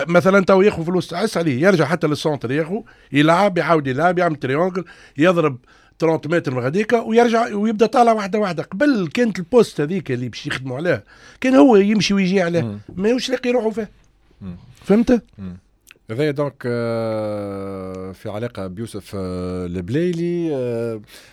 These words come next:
Speaker 2: عمومًا الترجي الرياضي التونسي، اوكي، معناتها قلنا معناتها البلايلي معناتها سي، سي، سي اون بياس ماتريس في الترجي الرياضي التونسي، مي ماهوش وحده. البارح معناتها شفنا،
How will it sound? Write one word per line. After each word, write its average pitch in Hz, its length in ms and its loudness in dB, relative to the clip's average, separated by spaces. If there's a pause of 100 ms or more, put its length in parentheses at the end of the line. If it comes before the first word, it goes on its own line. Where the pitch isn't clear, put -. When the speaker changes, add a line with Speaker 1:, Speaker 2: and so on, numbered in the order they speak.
(200)
Speaker 2:
عمومًا 165 680 0
الترجي 123 600 -2
الرياضي 113 260 -2
التونسي، 120 800 -6 (260)
اوكي، 131 300 -4
معناتها 110 280 -6
قلنا 110 280 -4
معناتها 101 680 -6
البلايلي 101 420 -6
معناتها 95 200 -10
سي، 98 580 -8
سي، 98 160 -12
سي 104 140 -10
اون 101 80 -8
بياس 113 200 -6
ماتريس 110 340 -4
في - 60 -16
الترجي 92 540 -8
الرياضي 92 320 -8
التونسي، 90 1080 -10 (320)
مي 160 400 0
ماهوش 143 380 -4
وحده. 117 380 -6 (100)
البارح 123 440 -4
معناتها 113 420 -6
شفنا، 131 500 -8